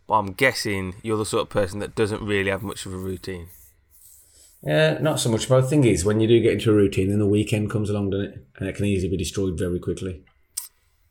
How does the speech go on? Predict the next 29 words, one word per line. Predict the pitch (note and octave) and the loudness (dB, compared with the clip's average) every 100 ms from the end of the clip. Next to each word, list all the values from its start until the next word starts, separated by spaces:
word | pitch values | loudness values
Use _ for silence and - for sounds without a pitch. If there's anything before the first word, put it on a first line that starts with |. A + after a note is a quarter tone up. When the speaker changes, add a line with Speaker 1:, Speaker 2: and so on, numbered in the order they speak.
| _ | _
Speaker 1:
Mm, | - - G#2 C3+ - | -18 -12 -12 -12 -14
all | C#3 D3+ | -12 -10
right. | - - _ _ _ | -12 -14 _ _ _
So | - A2 | -12 -8
there's | F#2+ | -6
no | G#2 G2 | -6 -6
point | G#2+ G#2 | -4 -4
having | G2+ G#2 | -4 -4
one | G#2+ G#2+ | -4 -2
then, | G2+ | -4
is | G2 | -6
there? | G2+ _ _ _ _ - | -10 _ _ _ _ -8
Speaker 2:
No, | F#2+ F#2 | -6 -4
exactly. | F2+ G#2 F#2+ D2+ | -4 -6 -8 -10
Yeah, | F2 E2 D#2 - | -10 -10 -12 -10
like | F#2 C#2+ | -8 -8
that. | D#2 - - - - _ | -10 -12 -20 -20 -20 _
Speaker 1:
All | B2+ B2+ | 2 2
right. | - A#2+ | 2 0
Um, | A#2 A#2+ A#2 A#2+ A#2+ - - | 2 4 4 4 0 -6 0
another | C3 B2+ | 2 2
thing, | A#2+ B2+ B2 | 2 0 0
my | A2+ | -2
granddad, | A#2 B2 A#2 A2+ A2 - - | 2 2 2 0 0 -4 -6
uh, | G#2+ G#2+ G#2 | -2 0 0
has | G2 G2 | -4 -6
ripped | G#2 - | -8 -8
me | G#2 | -8
off. | A2+ - | -10 -14